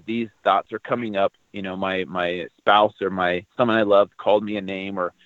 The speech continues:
used a word that triggered me. And instead of reacting like we normally do, we can thoughtfully respond in the situation and say, "Okay, this person said this to me. I'm feeling these emotions coming up, but I don't have to attach myself to those." And then you start to believe that you're not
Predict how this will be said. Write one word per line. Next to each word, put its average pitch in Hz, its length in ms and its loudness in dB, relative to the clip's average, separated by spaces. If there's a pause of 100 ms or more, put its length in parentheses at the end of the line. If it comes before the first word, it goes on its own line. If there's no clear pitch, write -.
(220)
used 113 300 -4
a 107 60 -2
word 104 340 4
that 87 140 0
triggered 120 460 0
me. 92 240 -8 (540)
And 120 100 0
instead 123 220 2
of 107 100 0
reacting 107 520 0
like 101 140 -10
we 101 120 -10
normally 135 340 -2
do, 87 320 -6 (520)
we 139 120 4
can 123 300 -4
thoughtfully 120 400 0
respond 127 400 0
in 104 60 -8
the 117 180 -10
situation 110 440 -6
and 92 80 -12
say, 85 140 2
"Okay, 95 380 2
this 98 240 0
person 107 400 -2
said 92 160 0
this 113 140 2 (120)
to 104 60 -8
me. 90 260 -6 (220)
I'm 110 180 2
feeling 127 380 2
these 110 160 2
emotions 104 460 0
coming 98 280 -2
up, 120 240 6
but 98 160 4
I 120 220 4 (140)
don't 110 260 -4
have 117 300 -4
to 104 100 -2
attach 113 420 -6
myself 95 360 -6 (100)
to 107 80 -4
those." 85 320 -2 (460)
And 117 120 0
then 135 100 2
you 165 80 0
start 131 240 2
to 113 80 -4
believe 120 460 -4
that 107 120 2
you're 113 140 2
not 101 320 2